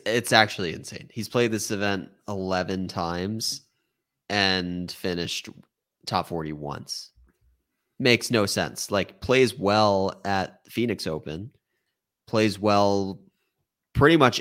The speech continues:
anywhere that's under seventy-two hundred yards. He's, he's in the mix,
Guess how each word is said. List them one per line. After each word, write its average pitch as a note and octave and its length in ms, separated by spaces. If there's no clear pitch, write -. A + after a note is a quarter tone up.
anywhere G#2 540
that's F#2+ 200
under F#2 240
seventy-two F2+ 460
hundred E2 220
yards. E2 280
He's, - 340
he's G#2 220
in F2 220
the D#2+ 60
mix, F2 420